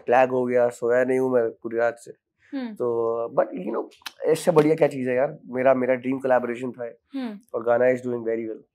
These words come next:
Speaker 2: हम्म। अच्छा, जिस बीट के बारे में बात हो रही है, जो गाने में
Speaker 1: <coughs>
Speaker 2: आपने जिस बीट का, अ, यूज़ किया है, वो ऐसी बीट है जो पहले हम पंजाबी के, पंजाबी सॉन्ग्स में सुनते आए,
Speaker 1: हम्म,
Speaker 2: नजर आ
Speaker 1: हम्म,
Speaker 2: रहे थे।
Speaker 1: हम्म।
Speaker 2: तो thought of that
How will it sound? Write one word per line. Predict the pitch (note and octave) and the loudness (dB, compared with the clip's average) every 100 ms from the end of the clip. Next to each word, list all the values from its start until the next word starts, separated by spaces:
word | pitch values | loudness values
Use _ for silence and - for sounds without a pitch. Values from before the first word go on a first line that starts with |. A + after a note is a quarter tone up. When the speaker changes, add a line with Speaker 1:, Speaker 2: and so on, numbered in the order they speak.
| C4 | -12
Speaker 2:
हम्म। | A#3+ G#3+ - - - | -12 -12 -18 -10 2
अच्छा, | F#4 | 4
जिस | A#4 B4 C#4+ | 4 2 0
बीट | A#3 D#4+ G4+ | 2 6 6
के | G4+ G4+ | 4 4
बारे | D4 D4+ | 6 6
में | F4 F#4+ F#4+ B3+ | 2 -2 -6 4
बात | B3 C#4 C#4 | 8 8 6
हो | A3 | 0
रही | G3 | 0
है, | G3 | 0
जो | A3 | 2
गाने | A#3+ A3+ | 4 4
में | C#4+ | 4
Speaker 1:
<coughs> | |
Speaker 2:
आपने | C4 C#4 | 2 0
जिस | C4+ A#3+ | -4 -6
बीट | A3 C4+ - | -6 -8 2
का, | C#4 C4 C4+ - - | 6 8 6 4 2
अ, | G#3+ G#3 | 6 6
यूज़ | G#3+ D#4+ E4 | 4 0 -2
किया | B3+ G3+ | 0 2
है, | F#3+ A#3+ | 2 0
वो | B3+ E4+ | 2 4
ऐसी | D#4 - F#4 | 6 4 0
बीट | E4 D#4+ | 0 -2
है | F4+ | -4
जो | F#4+ | -2
पहले | E4 D4+ | 0 2
हम | F4 E4+ | 0 0
पंजाबी | D#4 B3+ A#3 C4+ | 0 4 2 2
के, | E4 | -6
पंजाबी | - - D4 B3+ B3+ C#4 | -8 -6 -2 2 2 0
सॉन्ग्स | C#4+ B3 - | -4 -6 -6
में | F#4+ | -8
सुनते | A4+ F4+ D4+ | -4 -2 4
आए, | C#4+ D#3+ | 8 8
Speaker 1:
हम्म, | A#2+ G#2+ | 6 0
Speaker 2:
नजर | F#3+ | 0
आ | |
Speaker 1:
हम्म, | - - | 0 0
Speaker 2:
रहे | |
थे। | F#3 | -2
Speaker 1:
हम्म। | A#2+ A2+ - - - | -2 -4 -10 -16 4
Speaker 2:
तो | A4+ A#4 | 6 6
thought | - - C#4 E4+ G#4+ | 2 2 8 8 10
of | G4+ | 10
that | G4+ | 10